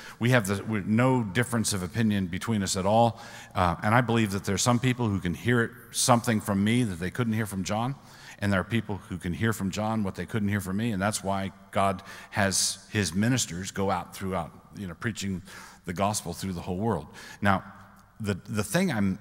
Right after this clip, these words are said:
um, I, and with John, I minister to people who are tempted by same-sex attraction. I, uh, I, I'm a pastor, I'm a counseling pastor. I, I, there are people who are broken, uh, and, you know, I'm counseling people who are broken by adultery or,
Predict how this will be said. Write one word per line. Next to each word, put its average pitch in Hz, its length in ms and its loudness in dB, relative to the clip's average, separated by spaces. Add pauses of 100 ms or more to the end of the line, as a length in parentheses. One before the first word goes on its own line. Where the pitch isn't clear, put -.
um, 90 440 -4
I, 107 220 -4
and 107 180 0
with 165 180 4
John, 92 360 -4 (280)
I 104 160 2
minister 104 480 2
to 95 80 0
people 107 360 -2
who 95 280 -2
are 82 160 -2
tempted 95 380 -4
by 87 140 -4
same-sex 92 520 -4
attraction. 104 520 -6
I, 78 160 -8 (460)
uh, 87 180 -2 (440)
I, 85 300 -2 (140)
I'm 95 140 -4
a - 60 -6
pastor, 110 540 -2
I'm 80 200 -8 (200)
a 87 120 -10
counseling 104 420 -4
pastor. 107 360 -4
I, 85 360 -6
I, 82 80 -8 (540)
there 95 120 0
are 85 80 0
people 120 520 -2 (280)
who 92 400 -2 (340)
are 90 160 -6
broken, 104 580 -2
uh, - 40 -4
and, 92 320 -6 (160)
you 95 80 -14
know, 92 160 -14
I'm 92 140 -14 (140)
counseling 95 360 -4
people 92 180 -6
who 90 60 -4
are 85 60 -6
broken 95 400 -4
by 92 120 -2
adultery 90 640 -6
or, 90 220 -12